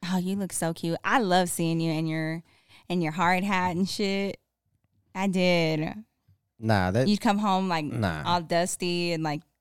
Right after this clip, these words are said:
Speaker 1: your hands and stuff. I don't know.
Speaker 2: Nah, man, that's, pfft. Like, I see,
Speaker 1: What?
Speaker 2: like, thing, like,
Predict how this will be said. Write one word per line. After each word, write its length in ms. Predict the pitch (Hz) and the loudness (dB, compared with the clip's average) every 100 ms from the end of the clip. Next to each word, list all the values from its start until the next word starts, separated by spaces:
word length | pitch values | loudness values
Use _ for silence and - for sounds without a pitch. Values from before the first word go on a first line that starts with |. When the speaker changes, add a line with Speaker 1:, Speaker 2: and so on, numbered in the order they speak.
| - | -10
Speaker 1:
your 100 | 160 | -6
hands 600 | 180 180 175 175 170 - | -4 -2 -2 -2 -4 -6
and 80 | 185 | -10
stuff. 260 | - 165 170 | -10 -8 -8
I 60 | 165 | -6
don't 120 | 156 | -6
know. 180 | 160 170 - _ _ _ - _ | -4 -6 -10 _ _ _ -20 _
Speaker 2:
Nah, 280 | 120 98 92 | -4 0 0
man, 260 | 92 98 90 | 0 -2 -2
that's, 200 | 135 151 _ - | -4 -6 _ -12
pfft. 260 | - - - _ _ _ _ _ _ | -10 -10 -16 _ _ _ _ _ _
Like, 140 | - 214 | -4 2
I 320 | 277 330 320 | 6 6 6
see, 80 | 254 | 6
Speaker 1:
What? 40 | 120 | 4
Speaker 2:
like, 180 | 107 | 4
thing, 200 | 110 110 | 4 4
like, 260 | 104 95 92 | 4 0 -2